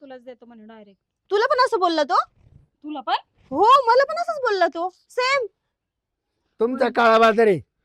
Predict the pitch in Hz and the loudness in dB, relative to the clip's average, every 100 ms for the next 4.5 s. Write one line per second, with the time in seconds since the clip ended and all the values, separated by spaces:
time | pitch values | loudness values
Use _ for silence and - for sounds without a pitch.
0 | _ _ 220 285 277 254 233 233 233 285 | _ _ 0 2 2 2 4 4 4 2
1 | 269 277 285 _ _ 196 196 262 285 254 | 4 0 -2 _ _ -12 -2 0 4 4
2 | 254 277 277 269 277 262 262 - _ 254 | 4 0 0 4 4 6 0 -4 _ 0
3 | 262 262 277 285 254 226 220 220 240 - | 4 4 4 4 2 2 -2 -2 -4 -6
4 | _ 233 254 247 277 | _ -2 -2 -2 -4